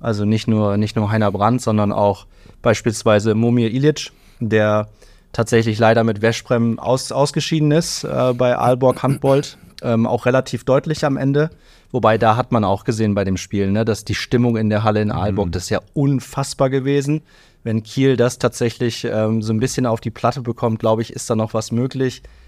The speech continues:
Speaker 1: Wobei ich, glaube ich, einen Zehner darauf wetten würde, dass wir Kiel nicht im Final Four in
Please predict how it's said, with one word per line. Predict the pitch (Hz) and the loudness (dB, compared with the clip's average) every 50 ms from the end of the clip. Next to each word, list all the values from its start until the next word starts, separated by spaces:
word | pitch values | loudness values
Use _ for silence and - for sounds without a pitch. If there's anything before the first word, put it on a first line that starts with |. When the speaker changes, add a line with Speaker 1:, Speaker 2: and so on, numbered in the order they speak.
| - _ _ | -20 _ _
Speaker 1:
Wobei | 127 117 110 120 123 | -6 0 2 2 2
ich, | 127 127 139 131 - | 2 0 -4 -4 0
glaube | 151 135 120 | 0 0 0
ich, | 123 113 - | 0 -4 -6
einen | 127 120 | -10 -10
Zehner | - - 131 127 127 120 | -6 -4 -2 0 0 0
darauf | 120 110 110 110 113 | 0 0 -2 -2 -2
wetten | 117 113 117 123 113 | -4 -4 -2 -4 -4
würde, | 110 117 113 110 101 | -2 -2 -2 0 -2
dass | 107 104 101 - - | -2 -4 -4 -6 -6
wir | 110 110 110 104 104 | -2 0 0 0 -2
Kiel | 101 - - - 127 117 | -4 -6 -2 0 2 2
nicht | 113 113 - | 2 0 0
im | - 98 | -4 -6
Final | 90 - 101 92 90 92 92 | -4 -4 -2 -2 -2 -4 -6
Four | - - 98 95 92 - | -6 -6 -4 -4 -4 -4
in | - 98 95 95 92 | -4 -6 -6 -6 -8